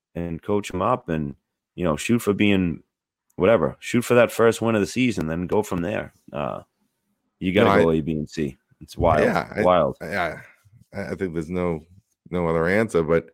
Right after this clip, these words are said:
Speaker 2: it's kinda cool that they have the, um, participation for three teams, though. That's, like, it's good.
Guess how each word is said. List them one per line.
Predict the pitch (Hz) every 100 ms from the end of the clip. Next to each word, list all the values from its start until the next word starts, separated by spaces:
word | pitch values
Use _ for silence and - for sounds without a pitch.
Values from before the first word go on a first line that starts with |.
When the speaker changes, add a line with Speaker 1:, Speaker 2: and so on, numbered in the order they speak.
| _ _ _ -
Speaker 2:
it's | 107
kinda | - 123
cool | 120 131
that | 107
they | 95 90
have | 107 101 87 - - -
the, | 95 90
um, | 87 80 78 _
participation | 85 110 101 - 107 117
for | 80 -
three | 80 92 80
teams, | 107 117
though. | 73 69 82 _ _
That's, | - -
like, | - - _ _ _ _ _ -
it's | -
good. | 123 123